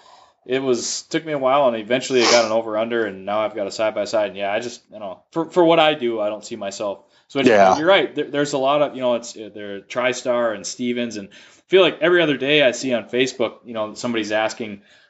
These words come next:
Speaker 1: what's a, what's an over under or a side by side that I can get for under a thousand dollars. And hey, that's where a lot of people have to start. And
Speaker 2: Yeah. Oh, well,
Speaker 1: it's,
Speaker 2: hey,
Speaker 1: it's
Speaker 2: everybody does. You know, I mean, this is not.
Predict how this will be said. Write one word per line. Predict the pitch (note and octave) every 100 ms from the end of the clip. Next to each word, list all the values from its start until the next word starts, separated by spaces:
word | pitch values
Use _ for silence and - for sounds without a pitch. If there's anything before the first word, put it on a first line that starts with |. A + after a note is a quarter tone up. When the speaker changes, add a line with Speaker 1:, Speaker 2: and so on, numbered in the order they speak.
| -
Speaker 1:
what's | A#2+ B2 A#2+
a, | A#2 A2 G#2
what's | A2 B2 A#2
an |
over | A2 A2 A2 G#2+
under | G#2+ G#2+ G#2+ G#2+ - - - - -
or | G#2 G2+
a |
side | - A2+ A2
by | G#2
side | G#2 A2 G#2+
that | G2+
I |
can | G2+ G2
get | G#2 G#2
for | G#2+
under | G#2 G2+
a | G2
thousand | A2 G#2+ G#2+
dollars. | G2 G#2 A#2
And | A2+ G#2+
hey, | D#3+ -
that's | - -
where | D#3+
a |
lot | C3+ C#3
of | C3+
people | C#3+ C3 B2+
have | C3
to | G#2
start. | - - D3+ G#2 -
And | G#2+ G2+
Speaker 2:
Yeah. | F#3+ C4+ D#3
Oh, | A3
well, | F#3
Speaker 1:
it's, | -
Speaker 2:
hey, | G#3+
Speaker 1:
it's | -
Speaker 2:
everybody | G3+ C#4+ E3+ A2+ G#2
does. | A2 G2+
You | C3+
know, | C3 D#3
I |
mean, | D#3+ D3+
this | F#3+ -
is | G#3
not. | F#3+ F#3+ G3